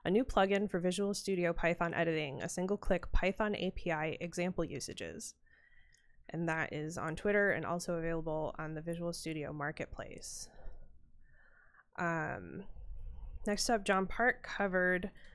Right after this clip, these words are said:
CircuitPython wave playback in his CircuitPython Parsec. Uh, we have a project that is a MacroPad with multiple key maps in Circuit Python. I took a look at that, and there's a key map config file,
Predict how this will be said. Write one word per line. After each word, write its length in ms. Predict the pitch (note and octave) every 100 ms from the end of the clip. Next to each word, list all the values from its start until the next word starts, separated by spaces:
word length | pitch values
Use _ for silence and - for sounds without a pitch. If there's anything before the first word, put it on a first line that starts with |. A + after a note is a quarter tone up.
| - - - -
CircuitPython 560 | - G#3 A3 G#3+ G3+ E3+
wave 340 | E3+ F#3 G#3
playback 680 | - F3 D#3+ C#3 C#3 - - - - -
in 160 | E3
his 280 | E3 F3 E3+
CircuitPython 640 | F3+ D3 - F3 E3+ D3+
Parsec. 540 | - E3+ D#3+ - B2+ - - _ _ _ _ _ - - - - - - -
Uh, 400 | D#3+ D#3 D#3 D3+
we 140 | -
have 560 | F3 G3 F3 E3+ F3 F3+ - -
a 280 | - E3+ E3
project 560 | E3 - G3 G3 G3+ -
that 160 | F3
is 240 | F3 F3 E3
a 60 | E3+
MacroPad 1000 | E3+ F3+ - A3+ - A#3 A#3 A#3+ A#3 - - - - - - - - - - -
with 360 | F3+ F3 - -
multiple 560 | F#3+ F#3 - B3 G#3
key 260 | - - A3
maps 400 | F#3+ E3 F3+ -
in 120 | F3
Circuit 380 | - F#3 - -
Python. 460 | - F3+ F3 D#3
I 80 | D#3
took 180 | D#3+ -
a 40 |
look 120 | E3+ F3
at 100 | E3+
that, 220 | D#3 D3+
and 120 | E3
there's 160 | E3 E3
a 140 | D#3
key 220 | - -
map 300 | F3+ E3 -
config 380 | - D#3+ F3 E3
file, 480 | - D3 D#3 D3+ D3+